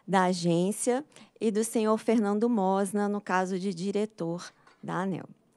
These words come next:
A cerimônia será realizada no auditório do subsolo do Ministério de Minas e Energia,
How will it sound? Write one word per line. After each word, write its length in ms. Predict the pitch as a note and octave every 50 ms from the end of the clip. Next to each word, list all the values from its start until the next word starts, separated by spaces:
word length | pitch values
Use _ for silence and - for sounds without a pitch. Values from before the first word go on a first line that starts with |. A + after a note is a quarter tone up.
| - - - - - -
A 120 | - F3 E3+
cerimônia 680 | - - G3+ G3+ F#3+ G3 F#3+ F#3 F#3+ G3+ G#3+ A3 A3
será 240 | A3 A3 A3+ G3+ G3+
realizada 540 | G3 G3 F#3 F#3 F#3 F#3 F#3 F#3 G3 G3 G3
no 120 | G3 G3+
auditório 520 | F#3+ G3+ G#3 G3+ G#3+ - - F#3 F#3 F#3+ F#3
do 80 | F3
subsolo 800 | F#3 - - A#3 A3 C4+ - - - G3+ F#3+ F#3+ G3 G3 G3+ G3+
do 140 | F#3+ G3 G3
Ministério 580 | F#3 F#3+ G3 G3 - - - F#3 F#3 F#3 F#3+ F#3
de 140 | E3+ - F3+
Minas 320 | F3+ F#3 F#3+ F#3+ F3+ F3+
e 40 | F#3
Energia, 640 | F3+ F#3 G3 G3+ G3+ E3+ E3+ D#3+ E3 F3+ F3+ F3